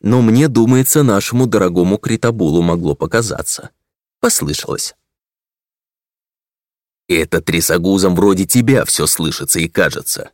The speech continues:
недовольно проворчал тот. "Говорю, Арестит ясно сказал. Опасность". "Почему же тогда никто?" "Никто?" Октавий запнулся,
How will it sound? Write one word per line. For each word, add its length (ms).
недовольно 520
проворчал 560
тот. 360
"Говорю, 600
Арестит 580
ясно 420
сказал. 560
Опасность". 840
"Почему 320
же 140
тогда 320
никто?" 460
"Никто?" 580
Октавий 440
запнулся, 720